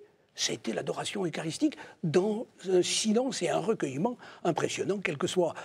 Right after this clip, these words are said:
euh, la, la chaleur ou la pluie, comme c'était le cas à, à Madrid. Ce qui montre que les, les jeunes ont soif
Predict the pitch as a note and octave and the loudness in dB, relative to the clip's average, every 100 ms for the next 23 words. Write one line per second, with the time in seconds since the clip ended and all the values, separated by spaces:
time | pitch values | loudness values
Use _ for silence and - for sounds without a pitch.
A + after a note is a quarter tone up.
0 | - - - - - C3+ - - E3 E3+ | -12 -4 -4 -4 -6 -4 -4 0 2 4
1 | D#3 E3 G#3+ B3 - - - - E3 D#3+ | 4 4 4 4 2 -6 -10 2 4 4
2 | - E3 A#3 F#3 D#3 C#3 E3 C#3+ B2 G3+ | 2 2 2 2 -2 0 -2 -2 -2 0
3 | F3+ C3 B2+ - - D3+ D#3 D#3 D#3+ D#4 | 0 -2 -4 -10 -4 0 2 2 2 2
4 | - F4 F4+ F#4+ E4 - - - - - | 4 8 8 8 6 2 -6 -12 -10 2
5 | D4+ B3 G#3+ G3 F3+ - - E3+ G3 D#3+ | 4 6 6 4 2 -6 0 4 6 6
6 | C#3 A3+ D4+ F4+ - - - - - F3 | 4 4 4 2 0 -20 -20 -2 4 6
7 | E3+ D3+ - - - - - - A3+ A3+ | 6 2 -4 -18 -10 -2 0 2 2 2
8 | - - - | 0 -8 -12